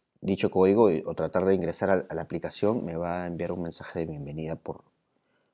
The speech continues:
por el nombre del usuario, el nombre de, eh, de, de, del usuario que tiene el código ingresado. Entonces, más o menos para que se entienda mejor, eh, necesitamos ingresar un código,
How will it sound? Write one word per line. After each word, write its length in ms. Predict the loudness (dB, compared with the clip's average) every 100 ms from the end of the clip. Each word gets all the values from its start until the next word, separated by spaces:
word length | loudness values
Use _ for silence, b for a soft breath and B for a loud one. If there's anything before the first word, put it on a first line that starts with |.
| _
por 180 | 0 2
el 160 | 2
nombre 320 | 4 6 8 8
del 160 | 6
usuario, 480 | -2 -2 -2 -2 -6
el 120 | -4
nombre 380 | 0 2 4 2
de, 280 | 2 -6 -16 _ _ b b b b b b b b b b b b b b b _ _
eh, 260 | -8 -8 -8 B B B B B -18 B B B -2
de, 360 | 0 0 -6 -10
de, 260 | -10 -6 -2
del 200 | 2 2
usuario 340 | 4 6 6
que 80 | 6
tiene 300 | 2 2 0 -2
el 140 | -4
código 320 | 2 2 2
ingresado. 480 | 0 -4 -6 -8 -10 _ _ _ _ -20
Entonces, 400 | -14 -12 -12 -12
más 120 | -4
o 20 | -2
menos 160 | 0
para 140 | 2 0
que 60 |
se 60 | 0
entienda 240 | 0 2
mejor, 380 | 0 0 -2 -2 _ b b b b b b b _
eh, 300 | -12 -12 -10
necesitamos 540 | -4 -2 6 8 8
ingresar 240 | 8 6 6
un 100 | 6
código, 380 | 2 -4 -12